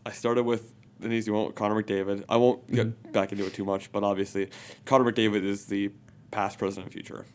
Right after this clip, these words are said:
Speaker 1: So then it kinda took a spiral. Austin Matthews makes my list because he's been in the league for four years, and I feel like he is, if not n-, the number two goal scorer
Speaker 2: <laughs>
Speaker 1: behind Ovechkin, the number three guy, because he's just that good at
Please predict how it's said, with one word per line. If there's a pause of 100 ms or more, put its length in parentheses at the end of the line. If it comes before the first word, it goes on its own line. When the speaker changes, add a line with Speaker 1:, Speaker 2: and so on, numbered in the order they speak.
Speaker 1:
So (1300)
then
it
kinda
took
a
spiral. (100)
Austin
Matthews
makes
my
list
because
he's
been
in
the
league
for
four
years,
and (1120)
I
feel
like
he
is,
if
not (520)
n-,
the
number
two
goal
scorer
Speaker 2:
<laughs>
Speaker 1:
behind
Ovechkin,
the
number
three
guy,
because
he's
just
that
good
at